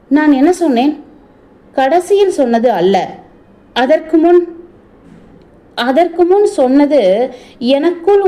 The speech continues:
ஒரு யூகம் இருந்தது. அது என்னை அறியாமல் வெளிவந்தது.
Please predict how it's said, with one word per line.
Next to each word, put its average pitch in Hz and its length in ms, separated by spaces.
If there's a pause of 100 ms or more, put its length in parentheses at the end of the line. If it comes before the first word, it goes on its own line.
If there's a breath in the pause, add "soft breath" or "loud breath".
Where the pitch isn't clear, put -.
ஒரு 269 180 (460)
யூகம் 370 380
இருந்தது. 190 480 (1000 loud breath)
அது 262 280
என்னை 240 360
அறியாமல் 370 580
வெளிவந்தது. 220 640